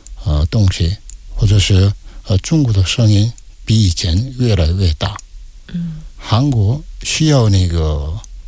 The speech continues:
Speaker 1: 正确的看到这个中国的变化。
Speaker 2: 嗯。
Speaker 1: 呃，所以我们想，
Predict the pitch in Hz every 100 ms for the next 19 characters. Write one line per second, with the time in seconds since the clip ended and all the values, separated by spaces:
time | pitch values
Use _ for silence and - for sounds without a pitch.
0 | - 175 143 - 104 95 - - - -
1 | - - 135 117 107 95 92 90 - 127
2 | 92 80 - 95 78 90 76 - - -
3 | 185 175 156 160 - - - - 95 85
4 | 123 113 123 - - - 120 101 139 127
5 | 104 85 90 120